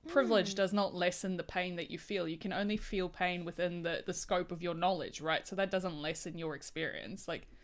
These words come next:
Speaker 1: if you feel crappy, you're allowed to feel crappy even if you have a lot of <laughs> privilege.
Speaker 2: Absolutely. And l-, I think that this is a really good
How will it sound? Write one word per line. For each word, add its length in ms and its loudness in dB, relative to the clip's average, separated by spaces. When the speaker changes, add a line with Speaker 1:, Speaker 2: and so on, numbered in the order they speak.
Speaker 1:
if 140 2
you 140 4
feel 440 4
crappy, 520 6
you're 200 2
allowed 300 6
to 80 -4
feel 160 -2
crappy 480 0
even 180 -2
if 160 -6
you 60 -4
have 180 0
a 40 -6
lot 160 -4
of 100 -12
<laughs> 100 -12
privilege. 720 0
Speaker 2:
Absolutely. 800 0
And 340 2
l-, 120 -8
I 80 4
think 220 -4
that 140 -8
this 340 2
is 180 4
a 80 2
really 360 0
good 320 -2